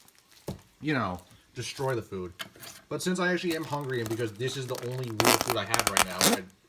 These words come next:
either that or I eat, um, canned, canned soup or whatever. But it's, it's good practice, don't you think? It's good practice. It is good practice. So we're just gonna put these in the oven for, like, five minutes.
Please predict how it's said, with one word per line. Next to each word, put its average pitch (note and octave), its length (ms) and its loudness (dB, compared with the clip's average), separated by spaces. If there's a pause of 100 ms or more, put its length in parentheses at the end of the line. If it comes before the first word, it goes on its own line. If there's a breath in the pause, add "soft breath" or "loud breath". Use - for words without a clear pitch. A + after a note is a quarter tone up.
(180)
either A2+ 160 -2
that A2+ 100 2
or G2+ 80 -2
I G2+ 40 -4
eat, - 240 -10 (100)
um, G2 180 -6
canned, F#2+ 380 -8 (220)
canned - 280 2
soup - 200 -10
or G#2+ 60 -6
whatever. F#2+ 260 -6 (880)
But B3 240 2 (580)
it's, - 180 -2
it's - 100 -2
good - 140 0
practice, F#4 360 0
don't D#3 200 -2
you F3 60 -10
think? A3+ 280 -6
It's D#3+ 160 -4
good F#3+ 180 -10
practice. C3+ 500 -8 (280)
It A#3+ 120 -4
is D#3+ 120 -4
good E3+ 220 -4
practice. C3 420 -4 (240)
So F3 260 -2
we're F#3 220 0
just A3+ 160 -8
gonna G3 100 -4
put E3+ 200 -6
these F#3+ 160 -4
in F3 80 -4
the E3+ 80 0
oven A#2 220 6
for, A2 80 -4
like, A2 120 2
five D3+ 220 2
minutes. G#2 320 -4